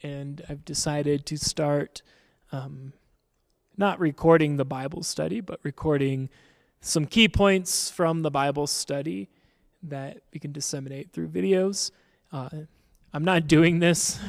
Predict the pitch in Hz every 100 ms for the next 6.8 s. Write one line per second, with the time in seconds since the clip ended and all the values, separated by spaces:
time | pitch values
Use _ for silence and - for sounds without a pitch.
0 | - - - - - 143 147 139 143 143
1 | - 156 156 147 143 - - 160 156 151
2 | 151 190 190 170 - - - 156 139 135
3 | 190 175 147 156 156 - 147 143 143 -
4 | 151 160 220 214 - - - 160 151 143
5 | 139 143 139 151 147 170 139 143 147 -
6 | 151 165 - 147 175 180 170